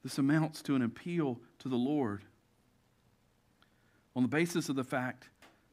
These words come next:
that David belongs to God.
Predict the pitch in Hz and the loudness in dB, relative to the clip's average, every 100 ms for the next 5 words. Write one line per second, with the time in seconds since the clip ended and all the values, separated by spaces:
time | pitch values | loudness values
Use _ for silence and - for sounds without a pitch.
0 | _ _ _ - 131 147 160 147 123 127 | _ _ _ -6 -4 2 2 2 0 -2
1 | 113 127 113 92 85 - - _ _ _ | -2 -4 -4 -6 -12 -18 -20 _ _ _
2 | _ _ _ _ - - 131 98 82 - | _ _ _ _ -14 -6 -4 -4 -10 -20
3 | _ _ 117 | _ _ -12